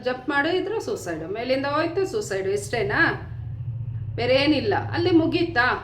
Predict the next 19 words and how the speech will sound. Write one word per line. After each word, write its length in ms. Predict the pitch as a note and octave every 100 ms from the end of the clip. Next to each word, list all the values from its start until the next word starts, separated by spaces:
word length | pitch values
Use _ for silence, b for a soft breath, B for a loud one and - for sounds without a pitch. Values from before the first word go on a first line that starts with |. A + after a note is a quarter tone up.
| - - - -
ಅಲ್ಲಿಗೆ 280 | E4+ F4+ F#4
ಮುಗಿದೋಯ್ತಾ? 640 | D#4 D#4+ C#4 G#3+ - G#3+ F#3 - - - - - - - - - - - - - - - - - - - - - - - - - - - - - - - - - - - - - - - - B B -
ನೀವು 180 | A#3+ A#3+ B3 G#3+
ಮೇಧಾವಿಗಳು 680 | G#3 G#3+ C#4+ D4+ D4 A#3+ A3+
ಅಂತ 180 | G#3 F#3+
ಹೇಳ್ತೀರಾ, 460 | F#3+ F#3 F#3 F#3 F#3+
ಇಷ್ಟು 320 | G#3 G3+ - C4
ನಾವು 240 | A#3+ G#3+ G#3
ದೊಡ್ಡ 220 | G3 F#3
ಒಂದು 340 | B3 A#3+ A3 G#3
ಇದ್ರಲ್ಲಿರೋರು 720 | G3+ G3+ B3 A3+ A3 B3 B3
ಅಂತ 200 | A3+ G3
ಹೇಳ್ತೀರಾ, 520 | G3 F#3+ F3+ - F#3+ G#3+
ನಿಮಗೇನು 480 | G#3+ A3 A3 A#3+ C#4+
ಮಾತಾಡಬೇಕು, 640 | A3+ A3+ B3+ A#3 A#3 A3
ಹೇಗೆ 300 | G#3+ G3+ A#3
ಮಾತಾಡಬೇಕು 760 | A3 G3+ G#3 A#3 A3+ G#3 G#3 G3+ B B B -
ಅಂತ 160 | G#3
ಗೊತ್ತಾಗಲ್ವಾ? 720 | G#3+ G3+ G3+ A#3 A3+ F#3 F3+